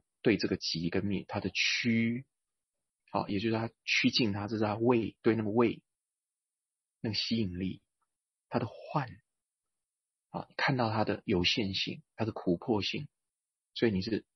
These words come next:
远离的，你有那个远离的基本的趋向。那观，光是观极灭怎么够呢？然后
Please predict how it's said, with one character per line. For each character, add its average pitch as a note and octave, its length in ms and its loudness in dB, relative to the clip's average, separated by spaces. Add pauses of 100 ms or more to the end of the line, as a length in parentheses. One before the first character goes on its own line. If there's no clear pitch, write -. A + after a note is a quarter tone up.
(240)
远 F2+ 320 2
离 E2+ 80 -8 (200)
的， - 80 -12 (460)
你 G#2+ 100 2
有 A2 100 6
那 G#2+ 80 4
个 A2 80 4
远 E2+ 280 4
离 D#2+ 160 -4
的 E2+ 80 -4
基 G2+ 300 -2
本 - 200 -4
的 - 180 -14 (440)
趋 - 280 -2
向。 G2+ 300 -2 (460)
那 C#3+ 100 0
观， B2+ 340 0
光 B2 200 0
是 - 80 -4 (180)
观 A2 180 0
极 F#2 180 -4
灭 G#2+ 200 -4 (640)
怎 F2+ 140 -4
么 G2+ 80 -4
够 B2+ 240 2
呢？ - 120 -16 (1900)
然 B2 120 0
后 C3+ 100 0